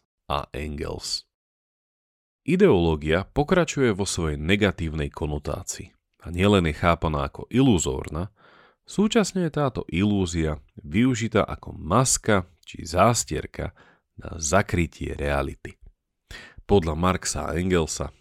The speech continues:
je ideológia tá filozofická aktivita, pri ktorej filozofi slovami zastierajú realitu, namiesto toho, aby sa so skutočným svetom zmierili.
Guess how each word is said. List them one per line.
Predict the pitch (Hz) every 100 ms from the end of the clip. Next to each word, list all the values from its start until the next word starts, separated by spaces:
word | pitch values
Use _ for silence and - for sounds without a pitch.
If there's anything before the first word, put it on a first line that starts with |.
| _ -
je | - _
ideológia | 127 127 117 110 104 90 82
tá | 78 127 143 131
filozofická | 113 104 95 87 - - - -
aktivita, | - - - 73 71 67 101 - - - - - -
pri | 196
ktorej | 190 185 113
filozofi | - 127 147 143 123 117 - 107 -
slovami | - 165 190 180 117 87
zastierajú | 98 - 95 85 80 73
realitu, | 73 73 67 65 - - _ _ _ -
namiesto | 71 60 - -
toho, | - 95 98 92 - - - -
aby | 143 147
sa | 113 71
so |
skutočným | 69 - 123 123 - - 78 69
svetom | - 78 76 - 71 71
zmierili. | - 73 73 82 92 -